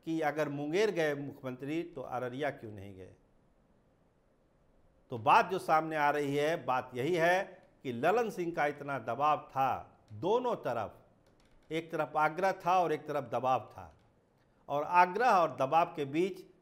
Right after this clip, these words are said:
दोनों बड़े नेता मुंगेर की सभा में थे, नीतीश कुमार भी थे और नरेंद्र मोदी भी थे।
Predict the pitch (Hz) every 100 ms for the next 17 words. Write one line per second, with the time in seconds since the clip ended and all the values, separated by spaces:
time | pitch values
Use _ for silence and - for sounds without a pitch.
0 | - 101 156 196 196 147 143 143 139 147
1 | 139 127 120 123 123 110 110 107 107 98
2 | - 151 180 180 - - 113 135 175 175
3 | 160 165 156 160 165 165 185 - - 120
4 | 113 - - _ _ _ _ - 117 120
5 | 110 107 101 92 92 - -